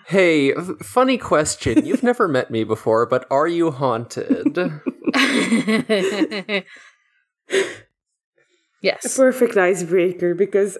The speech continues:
Speaker 3: oh my god, when they do meet up, the awkwardness.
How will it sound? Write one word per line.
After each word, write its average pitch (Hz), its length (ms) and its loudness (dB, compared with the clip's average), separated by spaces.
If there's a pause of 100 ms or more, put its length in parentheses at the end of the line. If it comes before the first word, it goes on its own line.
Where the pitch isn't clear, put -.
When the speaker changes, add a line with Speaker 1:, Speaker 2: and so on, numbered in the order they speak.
Speaker 3:
oh 226 220 2
my 214 160 0
god, 196 300 0
when 208 240 0
they 196 160 0
do 190 260 0
meet 185 240 0
up, 175 380 -2 (340)
the 220 220 4
awkwardness. 185 960 0